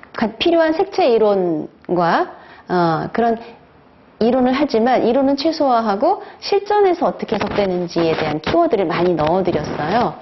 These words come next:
음, 그리고, 어, 두 번째 과정은 실전 과정인데 실전 과정은 두 가지로 나눠져 있습니다. 색채 타로만 가지고,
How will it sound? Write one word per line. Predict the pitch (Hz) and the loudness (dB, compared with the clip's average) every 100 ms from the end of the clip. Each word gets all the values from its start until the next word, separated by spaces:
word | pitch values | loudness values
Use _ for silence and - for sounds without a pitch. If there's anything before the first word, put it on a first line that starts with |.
| - - - - - | -18 -20 -20 -8 -2
음, | 175 151 - - - | 0 -2 -8 -16 -6
그리고, | 233 226 247 311 381 392 - - - | -2 0 2 2 2 -4 -18 -12 -2
어, | 185 170 | 0 0
두 | 196 | 0
번째 | 240 269 254 | 0 2 0
과정은 | 220 185 180 180 202 | 0 0 0 0 0
실전 | 330 330 320 | 0 0 0
과정인데 | 240 196 175 170 226 | 0 0 0 0 0
실전 | 370 392 359 | 0 2 2
과정은 | 285 247 226 220 220 175 | 2 0 0 0 0 -2
두 | 220 | -2
가지로 | 233 220 | 0 0
나눠져 | 180 165 190 170 | 0 0 0 0
있습니다. | 170 165 160 170 147 - - - | 0 -2 0 0 -2 -6 -16 -6
색채 | - 349 359 | -2 0 0
타로만 | 349 320 320 294 302 285 | 0 0 2 2 2 0
가지고, | 269 196 190 208 208 254 330 403 | -2 -4 0 -2 2 2 2 -2